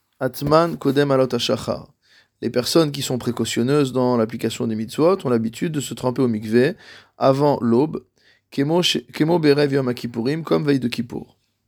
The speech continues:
Viesh Noagim Lilbosh Akitel, et certains ont l'habitude de porter le kittel, donc ce fameux vêtement blanc, Kemo Biyom Kippour, comme le jour de Kippour. Les filles chez Bechag Nunim Alamaim, ça c'est la suite de, euh, des paroles du Shulchan Aruch,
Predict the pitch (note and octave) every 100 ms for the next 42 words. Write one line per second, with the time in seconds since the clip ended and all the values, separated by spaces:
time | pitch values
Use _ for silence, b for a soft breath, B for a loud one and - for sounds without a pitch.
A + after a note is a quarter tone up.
0 | _ b b b b - B2+ E3+ G#3 F#3
1 | F3 D#3+ F3+ F#3 D#3+ C#3+ D#3 D3 B2 -
2 | A2+ A2+ A2+ E3+ - b b b A2+ C#3
3 | C3 D3+ C#3+ C3 C3 C3+ C3 A#2+ A#2 -
4 | A2 G#2+ - - A#2+ F3 - _ _ C#3
5 | A2+ A#2 A2+ A2 - A#2+ A#2 A2 A2 A2
6 | A2+ C3 F3+ - B B B - D3+ E3
7 | C#3 C3 A#2 - - D#3 E3+ - C#3 B2+
8 | A#2 B2 - - D3 G3 A#3 B B B
9 | B B B B B - C3+ A#2+ - A3+
10 | B3 - - C3+ C3+ - E3 D#3+ C#3 C3
11 | D3 A#2+ A2 - C3 F3 - - A#2+ A#2
12 | - - C#3 - A#2 A2+ - - - A2+
13 | - - - - - A#2+ A#2 B2 A#2+ A#2+
14 | G#2+ A2+ A#2 A2+ A2 A#2+ E3 G#3